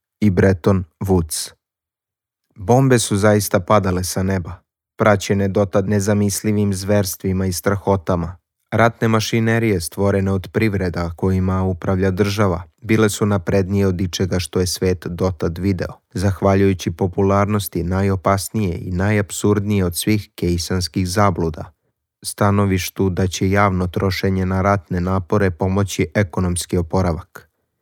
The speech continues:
Svako trošenje je dobro u naivnoj keynesijanskoj ekonomiji i zato nije važno da li trošenje dolazi od pojedinaca koji hrane svoje porodice ili od države koja ubija strane građane.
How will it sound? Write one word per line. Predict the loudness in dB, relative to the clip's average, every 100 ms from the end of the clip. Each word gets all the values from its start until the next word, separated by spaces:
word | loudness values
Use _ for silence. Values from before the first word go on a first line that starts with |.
| -12
Svako | -4 -2 0 0
trošenje | 2 2 2 0 0 0
je |
dobro | 2 2 2 0
u | 0
naivnoj | 0 0 0 0 -2
keynesijanskoj | -4 -4 -2 -2 -4 -2 -2 -2 -2 0 0
ekonomiji | -2 -2 0 0 -2 -4 -6
i | -4
zato | 0 0 2
nije | 0 2 0
važno | 2 0 0 -2
da | 0
li | 0 -2
trošenje | 0 0 0 -2 -2
dolazi | -2 0 -2 -2
od | -2 0
pojedinaca | 0 0 0 0 0 -2 -4
koji | -2 -2
hrane | -2 0 0 0
svoje | -2 -2 -2
porodice | -2 0 0 0 -2 -2 0 0
ili | 0
od | -2
države | -2 -2 0 0 0 -2 -4
koja | -2 0 0
ubija | 0 0 0 0
strane | -4 -4 -2 -2
građane. | 0 0 0 -2 -8